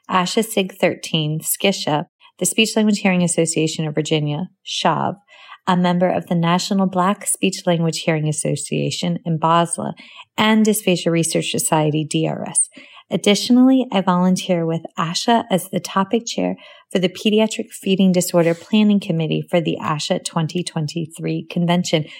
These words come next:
in Boston, and I hope you make it out there. My financial disclosures include receiving compensation for First Bite Podcast from speech therapy P D dot com, as well as from additional webinars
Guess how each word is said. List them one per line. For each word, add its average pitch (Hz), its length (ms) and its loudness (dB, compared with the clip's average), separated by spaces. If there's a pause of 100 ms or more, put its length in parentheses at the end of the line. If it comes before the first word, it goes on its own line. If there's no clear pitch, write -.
(140)
in 349 480 6
Boston, 151 600 2
and 165 140 0
I 175 40 2
hope 160 240 2
you 170 100 0
make 156 220 2
it 143 60 0
out - 240 0
there. - 200 -4 (640)
My 185 220 0
financial 185 680 0
disclosures 196 880 2
include 185 600 2 (280)
receiving 196 480 0
compensation 185 1040 0
for 170 500 0
First 190 380 0
Bite 214 240 0
Podcast 170 560 -2 (380)
from 175 220 2
speech 185 360 -4 (160)
therapy 185 580 4
P 175 220 0
D 175 220 0
dot - 260 -4
com, 247 360 0
as 170 180 -2
well 156 240 0
as 160 120 -2
from 160 340 -2
additional 156 520 -4
webinars 208 640 2